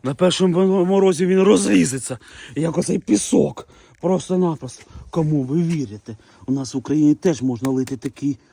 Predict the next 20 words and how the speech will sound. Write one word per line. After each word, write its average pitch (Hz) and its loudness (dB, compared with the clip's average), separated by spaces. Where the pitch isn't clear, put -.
сходи 127 0
з 107 -10
бетону, 117 0
як 151 -2
в 190 0
Мексиці. 160 2
Воно 165 2
там 156 -6
тепло, 165 2
тут 175 0
мороз. 185 4
Та 127 -6
кому 170 0
ви 175 2
вірите, 156 -2
реально? 147 -2
Лийте! 160 2
Замовляйте 180 2
правильний 185 4
бетон. 139 -4